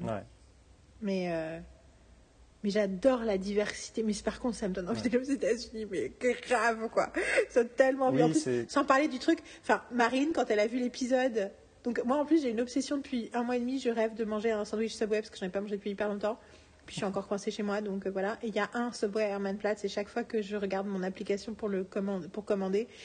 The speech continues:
Speaker 2: il, c'est toujours le moment où je peux pas, où je peux pas commander dans le Subway. Donc, à, à, donc, et du coup, quand l'épisode deux, ça se passe dans un Subway, et l'épisode trois, c'est avec un barbecue, Marine, elle a dit, « Putain, mais en fait, la série, ils ont pensé à toi, quoi. »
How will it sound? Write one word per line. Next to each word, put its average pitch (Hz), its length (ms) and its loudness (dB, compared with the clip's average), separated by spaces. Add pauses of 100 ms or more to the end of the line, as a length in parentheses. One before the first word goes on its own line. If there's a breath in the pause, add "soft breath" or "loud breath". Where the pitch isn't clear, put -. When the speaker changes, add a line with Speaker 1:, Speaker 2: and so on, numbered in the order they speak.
(240 loud breath)
Speaker 2:
il, 202 280 -6
c'est 220 80 -2
toujours 220 180 0
le 214 80 2
moment 202 240 0
où 202 240 -2
je - 60 -10
peux - 120 -6
pas, 196 360 -2 (200)
où 226 60 -10
je - 60 -12
peux 220 100 -2
pas 202 140 0
commander 196 300 0
dans 196 40 0
le 196 80 -2
Subway. 208 360 0
Donc, 190 280 -6 (100)
à, 220 100 -2 (120)
à, 220 100 0 (200)
donc, 214 240 -4 (100)
et 233 60 -2
du 202 160 -4
coup, 302 140 2
quand 277 100 2
l'épisode 214 420 2
deux, 269 220 0 (120)
ça 285 60 -4
se 254 60 -6
passe 226 180 2
dans 247 80 0
un 320 60 4
Subway, 247 480 2 (420 loud breath)
et - 60 0
l'épisode 269 420 2
trois, 294 240 2
c'est 269 140 2
avec 208 180 2
un 196 80 4
barbecue, 247 520 4
Marine, 269 280 2
elle 240 140 2
a 240 80 4
dit, « 247 160 0
Putain, 311 260 4
mais 294 80 0
en 254 100 2
fait, 311 200 0
la 285 100 6
série, 294 300 4
ils 311 100 4
ont 269 100 0
pensé 277 280 2
à 320 100 6
toi, 320 240 4
quoi. » - 220 2